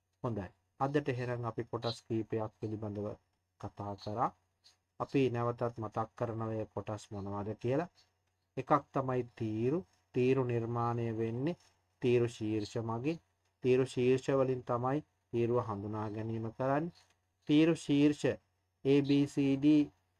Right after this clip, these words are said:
අක්ෂර අනුපිළිවෙලින් තමයි පිහිටලා තියෙන්නේ. දකුණු පසට තමයි වැඩි වෙමින් ගමන් කරන්නේ. ඒ වගේම පේලි එක, දෙක, තුන අංක ආදී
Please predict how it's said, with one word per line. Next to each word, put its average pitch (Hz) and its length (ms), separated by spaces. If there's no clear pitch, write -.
අක්ෂර 147 380
අනුපිළිවෙලින් 120 680
තමයි 113 280
පිහිටලා 107 480
තියෙන්නේ. 120 460
දකුණු 131 380
පසට 131 400
තමයි 117 300
වැඩි 107 220
වෙමින් 110 300
ගමන් 98 320
කරන්නේ. 107 440
ඒ 131 60
වගේම 156 440
පේලි 113 380
එක, 139 180
දෙක, 147 260
තුන 139 220
අංක 147 300
ආදී 120 380